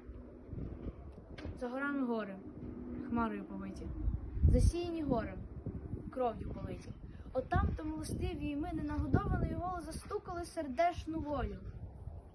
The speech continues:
Та й цькуємо. Лягло костьми людей муштрованих чимало, а сльоз, а крові.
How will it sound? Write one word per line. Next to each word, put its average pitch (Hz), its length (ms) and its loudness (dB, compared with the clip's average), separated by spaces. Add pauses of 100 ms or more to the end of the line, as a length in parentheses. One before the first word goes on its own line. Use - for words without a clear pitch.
(360)
Та 262 60 2
й 262 80 6
цькуємо. 247 560 2 (1300)
Лягло 269 280 2
костьми 339 460 -2
людей 285 420 2
муштрованих 285 760 0
чимало, 254 500 2 (600)
а 269 120 2
сльоз, 277 640 2 (280)
а 277 100 2
крові. 277 560 4